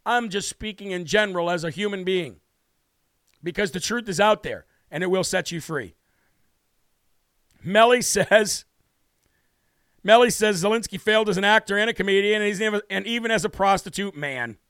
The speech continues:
Mountain Tortuga said, "It is sad. No one wants to believe the truth." I know.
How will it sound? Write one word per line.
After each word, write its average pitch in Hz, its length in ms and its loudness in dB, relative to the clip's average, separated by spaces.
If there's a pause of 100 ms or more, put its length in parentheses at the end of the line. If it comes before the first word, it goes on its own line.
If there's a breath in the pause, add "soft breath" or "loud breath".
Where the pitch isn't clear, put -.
(1800 loud breath)
Mountain 226 280 4
Tortuga 220 440 0
said, 208 180 0
"It 196 80 -2
is 226 140 -2
sad. 226 320 4
No 202 140 2
one 208 180 0
wants 208 200 0
to 202 80 -6
believe 196 260 -2
the 190 60 -12
truth." 220 440 -4 (300)
I 127 100 -10
know. 214 320 2